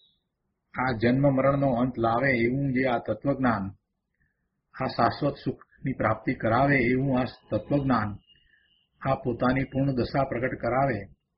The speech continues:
એવું જે આ તત્વજ્ઞાન, એને ભાઈ તું બરાબર સમજી લે. ખૂબ કરુણા કરીને વાત કરી છે અને વારંવાર એકની એક વાતને જુદી જુદી રીતે સમજાવી છે. શાસ્ત્રો દ્વારા ખૂબ અભ્યાસ કરાવ્યો છે.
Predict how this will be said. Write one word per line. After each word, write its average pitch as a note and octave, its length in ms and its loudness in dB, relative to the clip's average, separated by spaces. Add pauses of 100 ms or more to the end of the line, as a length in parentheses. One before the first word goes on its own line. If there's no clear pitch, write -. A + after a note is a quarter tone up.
(720)
એવું C#3 240 4
જે B2 120 2
આ A#2 100 2
તત્વજ્ઞાન, C#3 720 -2
એને C3+ 160 2
ભાઈ A#2+ 200 2
તું D3 180 2
બરાબર A#2+ 300 2 (120)
સમજી G2+ 300 0
લે. G2+ 140 -4 (2750)
ખૂબ F#3+ 280 0
કરુણા D3 280 4
કરીને C#3 300 0
વાત A2 200 2
કરી A2+ 260 -6
છે G#2+ 240 -8 (480)
અને F3+ 120 -2
વારંવાર C#3+ 580 2
એકની C#3 280 0
એક C3+ 280 2
વાતને A#2+ 360 0 (280)
જુદી D#3 200 2
જુદી D3+ 200 6
રીતે A#2+ 200 0
સમજાવી B2 460 0
છે. A2+ 220 -6 (560)
શાસ્ત્રો B2+ 380 -4
દ્વારા B2 240 0
ખૂબ F#3+ 400 -2
અભ્યાસ G#2+ 320 0 (100)
કરાવ્યો G2 320 -6
છે. - 200 -16